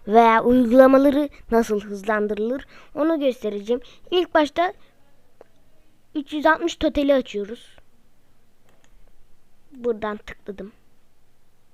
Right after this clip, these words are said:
Hızla-, burada tam kontrolden açılıyor ilk başta. Hızlandırma diyoruz. Tara diyoruz daha sonra. Ve burada tarıyor. Ve bilgisayarı hızlandıracaktır.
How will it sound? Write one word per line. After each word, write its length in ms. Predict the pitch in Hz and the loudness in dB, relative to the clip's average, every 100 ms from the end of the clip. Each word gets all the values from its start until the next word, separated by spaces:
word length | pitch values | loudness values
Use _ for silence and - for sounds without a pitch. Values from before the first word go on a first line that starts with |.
| _ - - - - - | _ -20 -20 -20 -20 -18
Hızla-, 480 | - 240 214 254 247 - - - | -10 -8 -8 -12 -12 -18 -20 -20
burada 360 | 247 254 262 262 - - | -20 -18 -18 -18 -20 -18
tam 220 | 269 277 | -16 -16
kontrolden 680 | 269 254 254 254 254 247 254 | -16 -18 -16 -16 -16 -18 -18
açılıyor 360 | 220 190 202 | -18 -20 -20
ilk 200 | 202 - | -20 -20
başta. 300 | 202 190 240 254 - - | -20 -20 -20 -20 -20 -20
Hızlandırma 880 | - 269 254 277 285 277 269 277 269 202 _ _ _ 190 | -18 -16 -14 -14 -14 -14 -14 -14 -14 -18 _ _ _ -20
diyoruz. 520 | 220 196 220 262 _ - - - - - | -18 -16 -18 -20 _ -20 -20 -20 -20 -18
Tara 300 | 269 277 247 233 - | -14 -14 -14 -18 -20
diyoruz 380 | 214 208 240 - | -18 -18 -20 -20
daha 180 | 196 196 | -20 -20
sonra. 280 | 196 190 226 _ - - - - - - - _ - - - - - | -20 -20 -20 _ -20 -20 -20 -20 -20 -20 -20 _ -20 -20 -20 -20 -8
Ve 160 | 277 277 | -6 -4
burada 300 | 269 277 277 - | -4 -4 -6 -4
tarıyor. 520 | 285 254 247 214 240 - - - - - - | 0 2 2 0 -6 -12 -20 -20 -20 -20 -10
Ve 180 | 240 233 | -6 -6
bilgisayarı 440 | 247 220 214 254 | -8 -10 -6 -6
hızlandıracaktır. 1040 | 247 240 214 233 226 214 208 214 - 254 | -6 -10 -10 -10 -10 -12 -14 -14 -16 -20